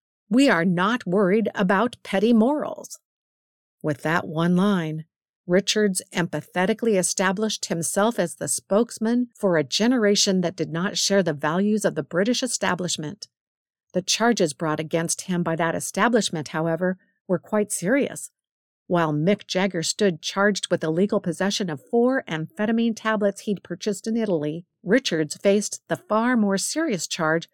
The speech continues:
of allowing his house to be used for the purpose of smoking,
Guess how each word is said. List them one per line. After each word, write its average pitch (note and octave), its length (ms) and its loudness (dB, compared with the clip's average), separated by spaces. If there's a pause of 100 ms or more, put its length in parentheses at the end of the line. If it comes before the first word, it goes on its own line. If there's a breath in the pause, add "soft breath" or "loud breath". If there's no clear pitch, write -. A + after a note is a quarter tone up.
(260)
of F3+ 120 0
allowing F#3+ 500 2
his F#3+ 220 -2
house B3 320 -2
to - 100 -6
be D#3+ 80 -4
used F3 440 0
for E3 80 -6
the - 100 -6
purpose A#3+ 400 -6
of D3 100 -6
smoking, F3 640 0